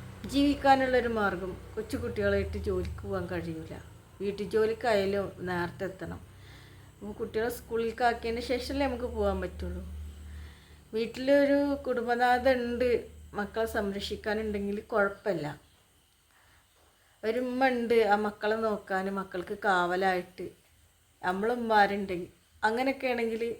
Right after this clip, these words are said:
നമുക്ക് കുഴപ്പമില്ല. അപ്പോൾ ഈ ഒരു അവസ്ഥയിൽ ഞാൻ തുടങ്ങിയതാണ് ഈ ഒരു ചാനൽ. അപ്പോൾ ഒരു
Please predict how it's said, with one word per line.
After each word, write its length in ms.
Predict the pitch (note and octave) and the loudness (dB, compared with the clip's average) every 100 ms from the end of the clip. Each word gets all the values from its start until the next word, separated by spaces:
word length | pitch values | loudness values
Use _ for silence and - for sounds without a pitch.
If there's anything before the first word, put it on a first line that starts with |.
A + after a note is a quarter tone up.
| - | -8
നമുക്ക് 380 | F#3 G3 G3 G#3+ - | -6 -6 -8 -12 -4
കുഴപ്പമില്ല. 480 | G3+ E3+ - E3 F#3 - - - - - - - | -4 -4 -8 -10 -10 -16 -20 -20 -20 -20 -18 -6
അപ്പോൾ 140 | A3 C#4 | -2 0
ഈ 20 | D4+ D#4 | 4 6
ഒരു 100 | D4 | 6
അവസ്ഥയിൽ 420 | C4+ C4+ - B3+ C4 B3+ | 4 0 -2 -2 0 2
ഞാൻ 160 | A#3+ A#3+ A#3+ | 4 4 2
തുടങ്ങിയതാണ് 640 | A#3+ G#3+ G#3 G#3+ G#3+ G#3+ G#3 G3+ - | 2 2 2 4 4 4 0 -2 -6
ഈ 40 | G#3 G#3+ | 0 0
ഒരു 120 | G3+ - - | 0 -4 0
ചാനൽ. 460 | F#3+ E3+ E3+ E3 D#3+ - - _ _ _ _ _ _ _ _ - | 2 4 2 -2 -6 -12 -18 _ _ _ _ _ _ _ _ -14
അപ്പോൾ 140 | G#3 | -4
ഒരു 100 | A#3+ | 0